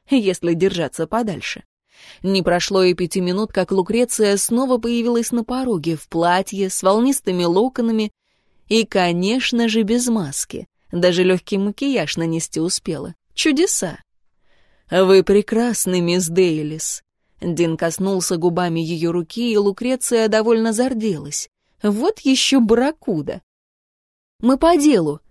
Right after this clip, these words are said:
Я решила, что обмен любезностями можно и отложить.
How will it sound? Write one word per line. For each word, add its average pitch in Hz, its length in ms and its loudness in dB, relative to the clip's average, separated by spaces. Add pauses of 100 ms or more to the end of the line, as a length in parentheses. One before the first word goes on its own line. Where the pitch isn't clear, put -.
Я 180 180 4
решила, 185 400 4
что 185 240 0
обмен 180 340 0
любезностями 190 760 0
можно 208 420 0
и - 20 2
отложить. 226 680 -4